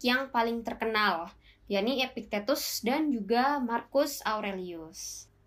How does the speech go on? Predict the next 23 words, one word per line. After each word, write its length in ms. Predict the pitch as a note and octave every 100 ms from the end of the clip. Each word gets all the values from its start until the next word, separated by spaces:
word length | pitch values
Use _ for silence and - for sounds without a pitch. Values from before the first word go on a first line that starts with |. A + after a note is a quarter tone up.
| _ _ _ _ _ -
Oke 240 | E4 F4
teman-teman 480 | D#4 C4+ B3+ A#3 A3+
semua, 560 | A#3 G3+ F#3 G3 C4+ F#4+ - _ - -
kita 240 | - D4+ E4
sudah 240 | D4 B3+
sampai 320 | B3 A3+ C4
di 160 | B3+ B3
penghujung 720 | A#3+ A3+ A3+ F#3+ C#4 D#4+ A3
episode 480 | G#3+ A#3+ A#3+ G#3+ A3
dua 240 | A3 E4+
puluh 480 | E4+ A#3 A3 C4 E4
Stoikas 560 | - - A3 G#3+ A3+ -
I 160 | G3+
D. 120 | F#3+ F#3+ E3 E3+ _ _ _ _ -
Terima 240 | B3+ B3
kasih 560 | A3+ D4 - C4 C#4+ F4+ -
sudah 320 | C#4 A3+ B3+
mendengarkan 640 | A#3 A3+ A3+ A3 A3 A3+
hingga 240 | A#3+ A#3+ A3
selesai, 800 | A3+ F#3 - G#3 G#3 B3+ F4+ G4+ G#3+
dan 240 | E4 D4
jangan 240 | B3+ B3+
lupa 560 | B3 A#3 - F#3 A#3+ -